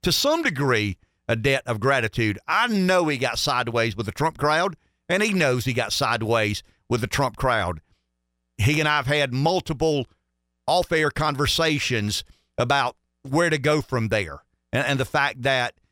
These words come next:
you know, Conservative Inc had been taken over by, uh, uh, you know, a band of misfits, <laughs> so to speak, and he never got comfortable,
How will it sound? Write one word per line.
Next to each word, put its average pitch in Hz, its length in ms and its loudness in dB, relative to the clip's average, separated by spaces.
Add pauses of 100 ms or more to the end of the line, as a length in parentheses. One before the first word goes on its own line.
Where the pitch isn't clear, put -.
(100)
you 135 80 0
know, 131 120 2
Conservative 139 800 -2
Inc 170 360 -4
had 127 160 -2
been 131 160 0
taken 143 340 -2
over 135 320 0
by, 117 400 0 (420)
uh, 123 260 0 (100)
uh, 131 200 0
you 147 60 0
know, 135 120 0
a 117 40 0
band 139 280 0
of 131 60 0
misfits, 135 500 -2
<laughs> - 60 -4
so 196 100 0
to 160 60 -2
speak, - 600 -4 (320)
and 165 140 0
he 160 140 0
never 160 260 2
got 135 220 -2
comfortable, 135 640 -2